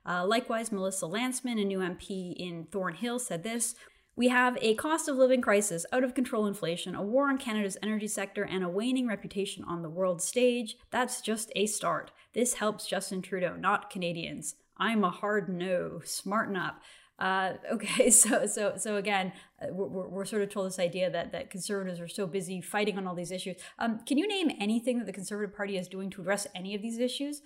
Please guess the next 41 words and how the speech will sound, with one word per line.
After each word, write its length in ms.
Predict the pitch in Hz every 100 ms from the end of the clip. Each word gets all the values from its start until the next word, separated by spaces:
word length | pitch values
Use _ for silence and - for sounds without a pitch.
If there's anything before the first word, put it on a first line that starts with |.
| -
Cost 260 | - 214 220
of 100 | 202
living 280 | 202 208 220
crisis, 580 | 214 214 220 220 214 - -
out 80 | 196
of 100 | 196
control 260 | 202 214
inflation. 380 | 196 - - 262
Well, 140 | 277 247
I, 220 | 208 220
I 80 | -
will 140 | 233
say 160 | 233 220
on 100 | 190
inflation, 460 | 165 185 180 180 175 - _
Pierre 300 | - 220 196
Poilievre 420 | 185 196 185 175
is 140 | - 165
very 320 | 170 214 190
articulate 580 | 170 - 214 190 175 - -
and 80 | 185
very 220 | 180 202
good 180 | 185 190
spokesperson 600 | 160 247 254 - 202 185
on 120 | 175
this 160 | - -
issue. 240 | - - - - _
But 120 | 233
again, 200 | 254 247
what 140 | 247
are 80 | 330
they 300 | 285 226 202 185
really 240 | 214 208
doing? 560 | 160 - 208 202 - -
Uh, 140 | 151 151 -
a 80 |
war 240 | 190 185 214
on 80 | 208
Canada's 340 | 208 196 175
energy 260 | 185 190 180
sector. 400 | - 180 190